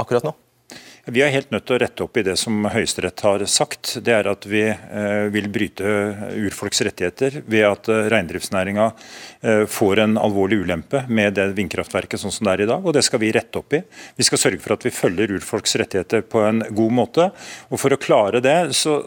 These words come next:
Speaker 2: og det er litt av utfordringen også i denne saken, Høyesterett sier jo ikke hva som skal, skal skje med disse vindkraftverkene.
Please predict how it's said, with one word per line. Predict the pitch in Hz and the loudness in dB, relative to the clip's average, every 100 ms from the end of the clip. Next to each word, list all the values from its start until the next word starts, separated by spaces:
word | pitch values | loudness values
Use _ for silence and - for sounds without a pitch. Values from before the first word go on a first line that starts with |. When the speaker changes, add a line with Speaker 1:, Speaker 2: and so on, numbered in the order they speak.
| 147 | -4
Speaker 2:
og | 127 | 2
det | 127 | 4
er | 139 | 2
litt | 127 143 | 0 -2
av | 127 | -4
utfordringen | 95 - 117 127 117 | -6 -4 -4 -2 -4
også | - | -2
i | 135 | -2
denne | 123 | -2
saken, | 120 120 139 | -2 -4 -2
Høyesterett | 120 98 127 131 | -4 -2 -2 0
sier | - | 0
jo | 202 | -2
ikke | 165 | 0
hva | 156 | -2
som | - 117 | -2 -6
skal, | - 123 120 | -6 -10 -4
skal | - - 143 | -2 0 0
skje | - - 98 98 | 0 -2 0 0
med | 120 123 | 0 -2
disse | 110 117 | -4 -2
vindkraftverkene. | 107 - 101 123 120 175 202 | -4 -4 -4 -4 -4 -6 -6